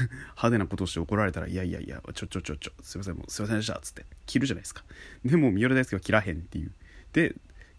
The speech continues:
努力で結果を残すっていう、これもなかなかガッツがすごいっていうのもある、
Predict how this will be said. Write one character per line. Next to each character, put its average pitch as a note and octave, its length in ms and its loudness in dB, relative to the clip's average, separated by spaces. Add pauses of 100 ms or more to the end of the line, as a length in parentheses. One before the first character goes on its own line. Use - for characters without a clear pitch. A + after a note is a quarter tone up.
努 C3 140 6
力 A#2 160 4
で G2 60 4
結 F#2 180 -2 (100)
果 G#2+ 120 2
を G2 160 0
残 G#2 300 2
す A#2+ 160 0
っ - 20 4
て - 200 -4
い E2 40 0
う、 - 20 -2
こ - 180 -8
れ A#3+ 60 2
も G#2 80 4
な F#2 80 2
か A2 100 2
な G#2+ 80 2
か G#2+ 100 2
ガ A#2 120 0
ッ - 40 -12
ツ - 120 -2
が F2+ 60 0
す - 140 -4
ご F2+ 120 0
い D#2 40 -2
っ D#2 40 -8
て - 160 -6
い - 40 0
う E2+ 100 -4
の E2+ 80 -6
も F2 80 -4
あ F2+ 40 -2
る、 F2+ 80 -4